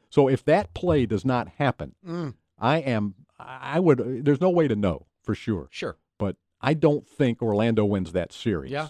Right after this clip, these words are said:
Speaker 2: you might be right.
Speaker 1: They don't make the finals,
Speaker 2: Mm-hmm.
Speaker 1: obviously, if you don't win that. That's the second round.
Speaker 2: Yeah.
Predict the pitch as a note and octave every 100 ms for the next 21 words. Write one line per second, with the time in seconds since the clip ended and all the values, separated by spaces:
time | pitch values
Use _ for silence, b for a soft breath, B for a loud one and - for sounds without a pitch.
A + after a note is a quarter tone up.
0 | - C3+ D3 C#3+ C#3 C#3 A2+ G2+ C3+ D3
1 | C3+ B2 - _ - G2+ B2 G2+ E2 E2+
2 | G#2 F#2+ - F2+ - A2+ A2+ A2+ G#2+ G#2+
3 | G#2+ G2 F2+ - A2+ - G#2+ C#3+ A#2 F#2
4 | G2+ A2 C2 - A2